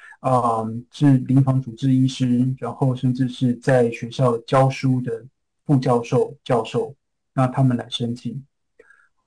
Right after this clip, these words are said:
我们不见得是，呃，名校我们就会收，或者是我们不见得是，呃，当到名教授我们就一定会收。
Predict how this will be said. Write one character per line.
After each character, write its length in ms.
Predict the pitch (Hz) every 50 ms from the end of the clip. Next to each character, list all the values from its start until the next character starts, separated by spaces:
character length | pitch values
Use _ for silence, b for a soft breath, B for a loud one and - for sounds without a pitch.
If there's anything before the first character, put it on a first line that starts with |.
| _ _ -
我 100 | 160 156
们 160 | 160 175 180
不 140 | - 190 190
见 280 | 196 - 220 202 180 151
得 180 | 143 135 131 131
是， 560 | - - 170 160 151 143 127 123 123 120 123 - _ _ _ _ _ _ _
呃， 500 | - 127 120 120 117 113 110 110 113 - -
名 240 | 139 135 135 139 135
校 220 | - - 139 131
我 80 | 120 113
们 120 | 113 117
就 140 | - 135 131
会 80 | 131 131
收， 420 | - - 120 117 117 120 143 - _ _ -
或 100 | 147 139
者 140 | 123 120 117
是 240 | - 139 131 127
我 80 | 123 117
们 180 | 113 120 117 120
不 140 | - 139
见 240 | 131 135 147 143 135
得 180 | 123 120 117 120
是， 380 | - - 139 131 127 123 120 - b b b b b b -
呃， 340 | 131 127 123 117 117 113 113 113 120 - _ _ _
当 240 | - 135 135 135 135
到 300 | 139 131 127 123 117 117
名 260 | 120 120 123 123 131
教 240 | 131 160 143 127 127
授 380 | - - 143 120 113 - - _ _ -
我 140 | - 113
们 180 | 110 117 113 117
就 400 | - 139 135 123 117 113 110 117
一 80 | - 131
定 180 | 127 147 143 131
会 140 | 123 131
收。 380 | 127 123 - 120 110 107 107